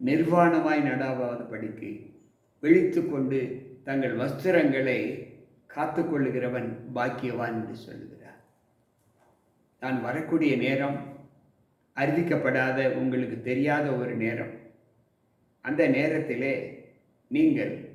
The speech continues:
உங்களை எந்த அளவு காத்துக்கொள்ள வேண்டுமோ அந்த அளவு காத்துக்கொண்டு, உங்களுக்கென்று நியமிக்கப்பட்ட அந்த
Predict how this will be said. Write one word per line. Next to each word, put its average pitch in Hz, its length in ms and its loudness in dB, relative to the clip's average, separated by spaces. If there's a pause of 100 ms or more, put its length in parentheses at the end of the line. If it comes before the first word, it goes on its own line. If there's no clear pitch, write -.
(440)
உங்களை 147 420 2
எந்த 143 280 2
அளவு 143 220 0
காத்துக்கொள்ள 135 640 -4
வேண்டுமோ 123 540 -2
அந்த 120 200 -4
அளவு 123 220 -2
காத்துக்கொண்டு, 117 760 -8 (640)
உங்களுக்கென்று 160 640 2
நியமிக்கப்பட்ட 139 760 0
அந்த 117 500 -4